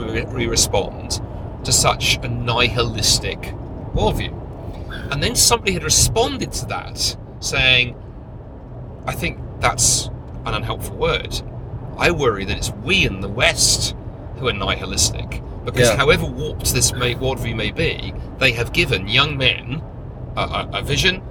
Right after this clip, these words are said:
Speaker 1: and a purpose and something they feel worth is worth dying for.
Speaker 2: Yeah.
Speaker 1: And we in the West think we can counter this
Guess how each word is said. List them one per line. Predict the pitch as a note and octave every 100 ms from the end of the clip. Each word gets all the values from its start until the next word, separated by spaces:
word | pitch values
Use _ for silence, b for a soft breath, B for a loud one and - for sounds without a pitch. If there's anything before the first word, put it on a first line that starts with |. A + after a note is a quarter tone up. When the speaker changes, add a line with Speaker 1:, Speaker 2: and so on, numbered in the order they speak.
| - -
Speaker 1:
and | F2
a |
purpose | - - E3 A2+ G2 - - -
and | G2+
something | - C#3+ - B2+
they | A2
feel | G#2 B2+ A2
worth | G#2 G2+
is | G#2 G2
worth | F#2+ F#2
dying | C3 D3 E3+
for. | F3 E3+ F3 A3+ B B
Speaker 2:
Yeah. | C#3+
Speaker 1:
And | B2
we | C3+ G#3
in | G3+
the | D#3
West | E3 C#3 G2+ -
think | C#3+ B2 B2+
we | B2
can | B2 A2+
counter | - F#3+ A#3+ - G2
this | F#2 F#2+ - -